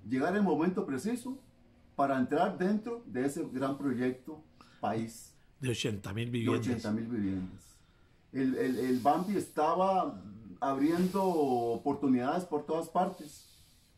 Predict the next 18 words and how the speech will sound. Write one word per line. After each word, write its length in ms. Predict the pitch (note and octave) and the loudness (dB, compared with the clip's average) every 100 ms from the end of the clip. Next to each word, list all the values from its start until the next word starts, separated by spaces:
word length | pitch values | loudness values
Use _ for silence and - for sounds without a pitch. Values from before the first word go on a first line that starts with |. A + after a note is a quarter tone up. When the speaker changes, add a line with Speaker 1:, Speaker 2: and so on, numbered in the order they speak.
| - | -4
Speaker 1:
y 80 | C#3 | 0
nosotros 540 | B2+ A#2+ B2+ D#3+ D#3 - - _ _ _ _ - | 2 0 -4 -4 -8 -10 -20 _ _ _ _ -2
fuimos 320 | D#3 D#3+ D#3 | 2 4 4
muy, 240 | D3 D#3+ | 4 2
muy 240 | C#3 C#3 D3 | 2 2 4
favorecidos 680 | D#3 D3 A#2 A#2+ E3 F#3+ F#3 | 4 2 0 0 0 0 -2
porque 220 | A2+ A#2+ | -6 -4
el, 80 | A2 | -2
el 300 | G#2+ A#2 F#2+ | -2 -4 0
Bambi 320 | B2+ D3 F3 | 0 0 -2
completamente 580 | A#2 C3+ D3+ D3 - E3+ | -4 -2 0 -2 -2 -4
nos 140 | C#3 | -4
ofreció 480 | G#2 G#2 A#2+ E3+ - - - - - - | -4 -4 -2 -2 -4 -12 -20 -20 -16 -2
todo 260 | C#3+ E3 | 0 2
lo 120 | E3+ D3 | 0 -2
que 80 | |
nosotros 440 | A#2 G#2+ B2+ C#3 C#3+ | -2 -2 -4 0 0
necesitábamos. 880 | C3+ G2 G#2 F#2+ G#2 G#2 G#2 G#2+ | 0 -2 -4 -4 -4 -4 -4 -8